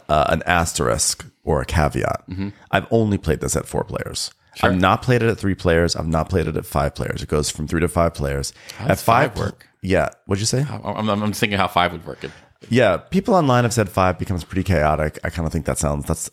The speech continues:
Speaker 1: that's appealing to me.
Speaker 2: Sure, sure.
Speaker 1: Um, you know, but one thing to note is that, uh, there's a fixed amount. It's always gonna be, um, eight rounds
Speaker 2: Sure.
Speaker 1: total. So that means that at five players,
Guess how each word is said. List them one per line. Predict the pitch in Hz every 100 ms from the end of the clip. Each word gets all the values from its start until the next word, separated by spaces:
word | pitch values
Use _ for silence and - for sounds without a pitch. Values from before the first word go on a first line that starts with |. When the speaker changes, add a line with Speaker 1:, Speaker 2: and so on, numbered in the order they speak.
| -
Speaker 1:
that's | - 87
appealing | 87 87 78 92
to | 104
me. | 120
Speaker 2:
Sure, | 135 -
sure. | 82 82 _
Speaker 1:
Um, | 90 90 85 82 85 85
you | 85
know, | 101 87
but | 85 95
one | 98 95
thing | 95 98
to | 98
note | 98 98 78
is | 85 -
that, | 82 80 80 -
uh, | 76 78 78 78 78
there's | 92 85
a | -
fixed | - - 110 -
amount. | 92 90 82
It's | - -
always | 90 90 87
gonna | 95
be, | 85 85 80 -
um, | - 73 67 69 - _ -
eight | 101 -
rounds | 85 80 76
Speaker 2:
Sure. | - 78
Speaker 1:
total. | - -
So | 98
that | 82 76
means | 85 87 82
that | 85 73
at | - 73
five | 80 71
players, | - 127 107 98 92